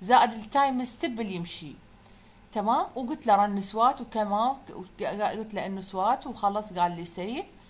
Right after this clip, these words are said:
ورجع رحت لهنا قلت له ريد سوات أوتبوت، ورأسا قلت له سيف هاي الجديدة مثلا سميتها جيجي. من أروح على السيناريو وأبحث عنها بالسيناريو مثلا بكذا اسم، أجي ألقاها مخرج لي نفس النتائج القديمة.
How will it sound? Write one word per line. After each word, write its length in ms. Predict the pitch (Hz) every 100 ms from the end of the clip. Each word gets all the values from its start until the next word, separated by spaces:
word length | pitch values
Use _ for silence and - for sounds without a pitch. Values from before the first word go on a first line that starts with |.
| - - - - 190
ورجع 480 | 220 233 247 285
رحت 300 | 285 285 330
لهنا 420 | 262 233 190 143 - 202
قلت 140 | 220
له 80 | 226
ريد 200 | 262 247
سوات 380 | - 269 262 -
أوتبوت، 500 | 269 277 311 359 330
ورأسا 260 | 240 247
قلت 240 | 214 202 202
له 60 |
سيف 360 | 202 226 196 165 - -
هاي 260 | 185 202 190
الجديدة 420 | 175 175 214 226
مثلا 280 | 214 220 202
سميتها 460 | 202 190 196 202
جيجي. 420 | 185 175 165 151 - - - - -
من 140 | 262
أروح 600 | - 311 311 294 180 131 -
على 160 | 233 247
السيناريو 840 | 240 - 247 214 196 180 180 165 165 - - - - -
وأبحث 520 | - 254 254 277 269
عنها 520 | 254 262 247 233 190 - - - - - 185
بالسيناريو 680 | 208 - 226 202 190 190
مثلا 280 | 185 190 208
بكذا 460 | 185 233 202 180 -
اسم، 260 | 190 185 - -
أجي 340 | 214 294 262
ألقاها 380 | 196 208 196 202
مخرج 500 | 202 214 233 240 233
لي 60 |
نفس 240 | 254 254 294
النتائج 500 | 269 - 254 220 202
القديمة. 580 | 202 190 170 160 135